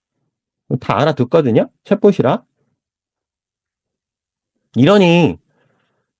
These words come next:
신입사원을 뽑겠냐고요. 그러니 안 뽑으려고 그러지. 왜? 뭐 물어보면 "이걸요? 제가요? 왜요?"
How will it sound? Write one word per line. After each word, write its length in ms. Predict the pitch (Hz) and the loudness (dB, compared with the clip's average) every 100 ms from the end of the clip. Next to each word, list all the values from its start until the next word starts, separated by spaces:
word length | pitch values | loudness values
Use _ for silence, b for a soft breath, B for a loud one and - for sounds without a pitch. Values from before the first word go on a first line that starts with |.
| _ | _
신입사원을 520 | 254 277 262 220 147 | 2 2 4 2 2
뽑겠냐고요. 1120 | 208 247 294 269 226 135 110 113 123 98 85 | 0 0 2 4 4 2 2 0 0 -2 -6
그러니 180 | 95 190 | -2 0
안 120 | 147 131 | 2 2
뽑으려고 320 | 196 165 117 | 2 2 0
그러지. 640 | 95 87 85 90 87 90 - _ - | -2 -6 -6 -8 -10 -14 -20 _ -2
왜? 200 | 147 120 | 0 0
뭐 340 | 95 104 196 | -2 0 0
물어보면 580 | 165 190 254 233 190 131 | 2 2 2 2 2 2
"이걸요? 460 | 202 254 254 269 156 | 2 2 2 2 0
제가요? 420 | 170 175 208 220 | -2 0 2 0
왜요?" 380 | 135 185 214 | 0 0 0